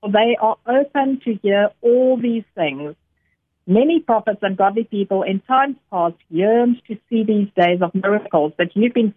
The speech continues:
favored to see. They would have done everything to hear the revelation you've been favored to hear,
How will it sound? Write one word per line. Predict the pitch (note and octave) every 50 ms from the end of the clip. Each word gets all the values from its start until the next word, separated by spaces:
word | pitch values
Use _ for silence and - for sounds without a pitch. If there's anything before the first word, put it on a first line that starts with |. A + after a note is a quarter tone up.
| _
favored | B3 A#3+ A#3+ A#3+ A#3+ A#3+ A#3 -
to | - A3+ - _
see. | - D3 C#3 C3+ C3 C#3+ D#3+ - _ _ _ _ _ _ _ _ _ _ _
They | G3+ G3+
would | A3 A#3
have | B3+ B3 A#3+ - _ _ _ _ _ _ _ -
done | C#4+ C#4+ C#4+ C#4+ - _ -
everything | B3 C4 C4+ C4+ D4 D4 C#4 - - C4 C4 A#3+
to | - C4 A#3
hear | - G#3+ A3 G#3+
the | G#3 G3
revelation | F#3+ G3 F#3+ F#3+ F#3 F3 F3 F#3 F#3+ - - G#3+ F#3+ F#3
you've | F#3+ F#3+ -
been | G#3 G3+ F#3+
favored | - G3 F3+ F3+ F3+ F#3+ F#3
to | - G3
hear, | F3+ - F3 E3 D3+ C#3+ C#3+ D3 D3+